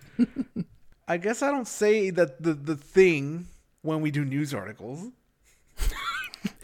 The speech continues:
Speaker 1: News articles.
Speaker 2: New-
Speaker 1: You just got cracked. <laughs>
Speaker 2: N-, news shoes. You've just been put away.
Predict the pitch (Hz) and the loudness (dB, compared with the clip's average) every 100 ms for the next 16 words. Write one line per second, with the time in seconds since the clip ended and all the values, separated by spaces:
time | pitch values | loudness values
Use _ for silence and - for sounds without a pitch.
0 | - - - 214 180 190 175 160 160 165 | -18 -12 2 6 8 8 6 4 4 2
1 | 160 165 180 214 202 165 156 156 131 117 | 0 0 4 8 8 8 6 4 0 -2
2 | 113 - 135 127 - - - 226 - - | -2 -4 -4 -4 -6 -2 4 6 8 6
3 | 277 - 320 311 196 214 233 - 214 302 | 4 0 0 2 2 0 0 2 4 6
4 | 311 277 - - 302 302 262 269 - - | 6 6 2 4 6 6 4 0 -6 -6
5 | 170 185 156 254 262 233 190 240 262 208 | -4 -2 6 6 6 0 4 6 8 6
6 | 131 98 123 | 4 0 -6